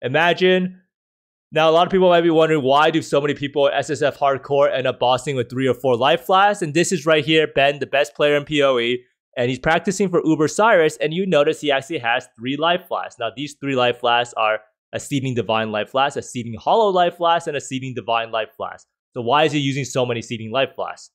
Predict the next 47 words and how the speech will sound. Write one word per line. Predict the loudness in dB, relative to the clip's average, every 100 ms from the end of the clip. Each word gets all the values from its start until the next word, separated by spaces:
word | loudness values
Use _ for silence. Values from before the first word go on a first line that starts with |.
| _ _ _ _ _
So | -4 0 2
when | 2 4
I | 4
was | 4
trying | 2 2
to |
do | 2 4
the | 6 4 4
Ubers | 2 2 2
on | 0
my | 2
Bone | 2 2 2
Shatter | 2 2
character, | 0 0 0 0
I | 0 0
pretty | 0 -2
much | -2 -2
ran | -2 -2 -2 -4
three | -2 0
life | 2 0 0
flasks | 0 0 -2
for | -4
almost | -4 -4 -6 -4
every | -4 -4
fight | -2 0 0 -2
because | -4 -2 -2
they | -2 0
are | 0 0 0
absolutely | 0 0 -4 -2 0 0
invaluable | 0 2 2 2 0 0
when | -2
things | -6 -6
get | -4 -2
rough. | 2 2 0 _ _ _ -12
If | -6
you | -4
saw | 0 2
it | 2
in | 2
my | 0
video, | 0 2 2 0 -2
it, | -2 0 0
I | 0
was | 0 0
saved | 0 0 -2
countless | -4 -4 -8 -10
times. | -8 -8 -12 _